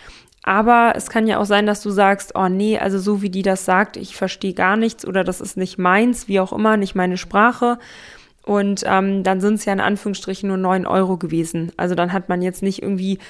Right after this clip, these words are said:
fünfhundert Euro in den Sand gesetzt und gesagt, „Oh nee, äh, so viel Geld habe ich jetzt ausgegeben und eigentlich, äh, passt das alles gar nicht zu mir“, sondern, ähm, es ist halt einfach nur ein kleiner Invest.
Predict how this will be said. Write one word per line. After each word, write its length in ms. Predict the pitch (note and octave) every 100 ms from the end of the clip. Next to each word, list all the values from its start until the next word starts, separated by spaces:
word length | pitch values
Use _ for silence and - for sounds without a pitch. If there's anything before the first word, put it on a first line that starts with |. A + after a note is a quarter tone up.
| -
fünfhundert 560 | - A3+ G#3+ G#3+ G3 -
Euro 340 | - G#3 G3
in 60 | G3+
den 60 | F#3
Sand 240 | G3 G#3+
gesetzt 400 | G3 G3 G3 -
und 160 | F#3+ F3+
gesagt, 320 | F#3 F#3 -
„Oh 120 | F#3+
nee, 360 | F#3+ G#3 G#3+ G#3+ - - _
äh, 300 | G3 F#3+ F#3+
so 160 | G3+ F#3+
viel 160 | G3
Geld 280 | G3 G#3 G#3+
habe 140 | G3+
ich 80 | G3
jetzt 160 | F#3 -
ausgegeben 560 | G3+ A3 G#3+ F#3+ G3+
und 120 | G3 -
eigentlich, 440 | F3+ F#3+ F#3 -
äh, 240 | F#3+ F#3
passt 300 | F3+ G#3 G#3
das 160 | A3 -
alles 280 | G#3 G#3 -
gar 140 | G3
nicht 240 | G3+ G3 -
zu 120 | G3+
mir“, 240 | G3+ G3+
sondern, 400 | F#3+ F#3 F3+ F3+ - - - -
ähm, 340 | F#3+ F#3 F#3 -
es 160 | F#3+
ist 160 | F#3+ -
halt 160 | F#3+
einfach 220 | F#3 F#3 F#3
nur 100 | F#3
ein 80 |
kleiner 420 | - F#3 F#3 F#3 F3+
Invest. 560 | F3+ F#3+ B3+ - -